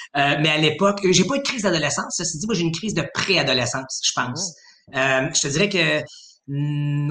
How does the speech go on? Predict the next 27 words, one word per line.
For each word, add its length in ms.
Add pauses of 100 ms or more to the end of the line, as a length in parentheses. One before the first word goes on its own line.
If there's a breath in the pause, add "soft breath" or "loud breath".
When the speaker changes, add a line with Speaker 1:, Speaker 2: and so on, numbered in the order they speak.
(140)
Speaker 1:
ouais, 220
ben, 180
de, 380
préado, 400
là, 100
dix 460
à 240 (160)
quatorze, 360
quinze, 260
là, 100
tu 140
sais, 60
fin 200
primaire, 360
début 200
secondaire, 600
là, 100
tu 80
sais, 140
parce 120
que 80
pour 160
moi, 80
l'adolescence, 400
c'est 240 (100)
ton 160
secondaire. 560